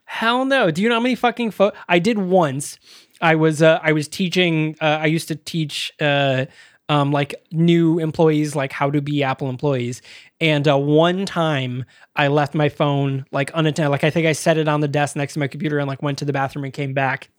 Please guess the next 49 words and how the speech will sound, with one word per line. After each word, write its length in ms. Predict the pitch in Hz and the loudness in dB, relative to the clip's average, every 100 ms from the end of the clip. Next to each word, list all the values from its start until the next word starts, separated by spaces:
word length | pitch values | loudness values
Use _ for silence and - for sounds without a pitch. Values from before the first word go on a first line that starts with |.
| - - - | -20 -20 -4
And 140 | 160 | 2
there 80 | 160 | 4
was, 80 | 151 | 4
like, 200 | 147 - - _ 185 | 0 -2 -12 _ 0
eight 260 | 185 196 | 0 0
hundred 580 | - - 170 208 165 151 | -8 -2 0 0 0 -2
photos 720 | - 156 151 131 127 131 - _ - - - | 0 2 2 0 -2 -4 -8 _ -20 -20 0
of, 280 | 160 151 147 | 2 4 2
like, 280 | 156 151 202 | 2 2 0
the 120 | 170 | 0
room 420 | 147 156 156 151 | 4 4 4 0
and 100 | 147 | 0
people's 360 | 151 147 147 139 | -2 -2 0 0
asses 420 | 131 127 135 131 | -2 -4 -4 -4
and 140 | 131 | -6
stuff 180 | - 131 | -4 -6
like 160 | 139 123 | -6 -6
that. 240 | 135 135 | -6 -6
And 60 | 131 | -6
I 20 | |
was 120 | 131 | -8
like, 140 | 139 190 | -8 -8
"Well, 200 | 185 170 | -10 -8
that's 200 | 147 - | -10 -8
what 80 | 127 | -10
I 60 | |
get." 280 | 120 113 - _ - - - _ _ _ _ - | -8 -12 -16 _ -18 -16 -18 _ _ _ _ -12
Um, 440 | 139 123 123 120 - _ _ _ _ _ _ - | -8 -6 -6 -10 -16 _ _ _ _ _ _ -6
uh, 220 | 135 - | -6 -4
but 180 | 147 185 | 2 4
I 80 | 180 | 4
mean, 400 | 170 165 160 - _ - - | 2 0 -2 -8 _ -20 -12
you 260 | 185 160 190 | -2 0 2
know, 180 | 156 151 | 0 0
in 120 | 160 | 0
all 100 | 175 | 2
fairness, 340 | 190 196 196 | 0 0 -2
I 80 | 151 | -4
used 200 | 175 170 | -4 -4
to 60 | 180 | -2
do 140 | 180 | -2
it 100 | 170 | 0
too. 220 | 220 208 - _ _ - | 0 0 -2 _ _ -10
I 60 | 151 | -4
did 200 | 151 160 | -2 0
it 60 | 165 | 2
all 120 | 160 | 2
the 80 | 160 | 0
time. 320 | 185 170 | -4 -4